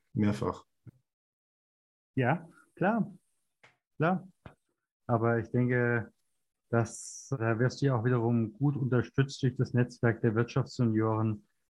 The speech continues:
Speaker 2: dass du da einfach viele Leute kennenlernst, die da auch Unterstützung haben, brauchen, gegeben haben. Und, äh,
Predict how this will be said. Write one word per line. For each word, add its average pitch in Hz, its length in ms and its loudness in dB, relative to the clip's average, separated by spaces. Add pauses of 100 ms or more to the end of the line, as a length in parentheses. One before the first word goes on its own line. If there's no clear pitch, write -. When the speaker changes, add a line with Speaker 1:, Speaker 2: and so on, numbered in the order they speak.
(180)
Speaker 2:
dass 113 200 -6
du 120 60 2
da 117 120 2
einfach 110 300 -2
viele 113 220 2
Leute 107 300 0
kennenlernst, 107 720 0
die 107 80 -2
da 104 120 0
auch - 240 -6
Unterstützung 110 880 -2 (760)
haben, 139 560 0
brauchen, 120 580 0
gegeben 120 460 0
haben. 120 420 2
Und, 101 340 -2
äh, 104 420 2